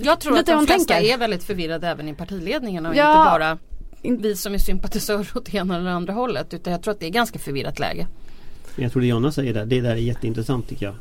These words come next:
Speaker 3: Verkligen jätte-, jätteintressant spaning alltså, för att v-, vem är alliansen idag? Är alliansen någon mer än Annie Lööf?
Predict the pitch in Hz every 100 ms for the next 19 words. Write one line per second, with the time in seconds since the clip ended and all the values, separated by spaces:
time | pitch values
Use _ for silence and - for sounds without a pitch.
0 | - 135 120 139 120 127 127 - 135 143
1 | 147 143 135 139 131 139 135 139 107 110
2 | - - - - - 123 139 131 147 143
3 | 131 131 123 131 185 - 113 107 104 -
4 | - - 123 170 202 175 113 123 110 -
5 | - 120 120 156 143 107 101 -